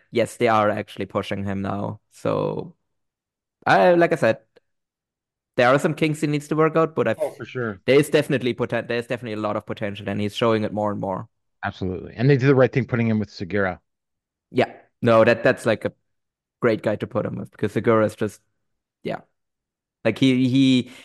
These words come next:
Speaker 1: there's, there's a lot of similarities here, and also, like, with both of them, like, starting later. Obviously, like, Sasaki even later than Sugiura, but I think if there's one person to learn from for him, it's, it's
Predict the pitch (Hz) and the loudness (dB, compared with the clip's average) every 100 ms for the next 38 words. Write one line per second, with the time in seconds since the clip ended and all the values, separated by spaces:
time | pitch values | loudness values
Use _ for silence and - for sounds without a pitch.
0 | _ 139 127 160 147 156 139 135 117 127 | _ 0 4 4 6 6 8 6 4 0
1 | 120 110 107 101 98 107 107 131 123 127 | 2 2 0 -4 -6 -4 0 0 0 -4
2 | 113 - 123 123 - 123 123 120 - 107 | -4 -8 -6 -6 -2 0 0 -2 -4 -6
3 | 107 104 - 113 113 104 107 104 - - | -6 -10 -4 -2 -2 -6 -6 -6 -8 0
4 | - 135 123 123 113 110 - - 120 113 | 2 2 2 0 0 -2 -4 -8 -2 0
5 | 113 120 110 104 104 131 143 147 160 165 | 0 -2 -4 -4 -4 -2 -4 -4 -4 -2
6 | 170 160 131 117 - _ _ _ - 123 | 0 0 0 -6 -10 _ _ _ -12 -4
7 | 156 147 147 123 120 127 113 127 113 120 | -2 -2 -2 -4 -2 -4 -4 -4 -4 -8
8 | 117 107 107 101 107 101 98 _ _ - | -6 -4 -4 -6 -10 -10 -12 _ _ -4
9 | 104 101 107 95 - - - - - _ | -2 -2 -4 -8 -8 -8 -10 -12 -20 _
10 | - - - - - - | -6 -6 -6 -20 -20 -20